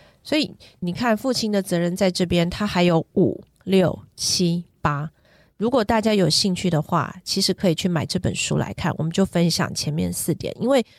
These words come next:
我觉得在后面，其实每一点它都围绕着一个核心，叫做你的孩子是否对你有足够的信任，还有他对于这个家庭的认同感，以及他的整个情绪的发展。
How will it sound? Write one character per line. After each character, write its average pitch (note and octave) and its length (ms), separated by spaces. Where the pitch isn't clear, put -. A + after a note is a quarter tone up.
我 F3+ 100
觉 G#3+ 100
得 A#3 120
在 A#3+ 160
后 A3+ 200
面， F#3 280
其 - 120
实 G#3+ 140
每 F#3+ 140
一 F#3+ 160
点 - 200
它 - 160
都 B3+ 200
围 F3+ 180
绕 G#3 160
着 - 120
一 F#3 100
个 F#3 120
核 E3 240
心， F3 220
叫 F3+ 160
做 F3 240
你 E3 80
的 E3 100
孩 E3 220
子 E3+ 160
是 A3+ 180
否 - 280
对 A3+ 160
你 F3 160
有 D3 140
足 E3 220
够 F#3 180
的 D#3 100
信 E3 320
任， - 140
还 - 220
有 G#3 180
他 - 160
对 G3+ 220
于 D#3+ 100
这 G3 140
个 F#3 80
家 F3+ 280
庭 F3 320
的 D3+ 120
认 E3+ 200
同 D3 200
感， - 180
以 F#3+ 120
及 F3 320
他 - 160
的 F#3+ 100
整 E3 180
个 D#3 100
情 D#3+ 280
绪 G3 200
的 E3 100
发 D#3 220
展。 - 200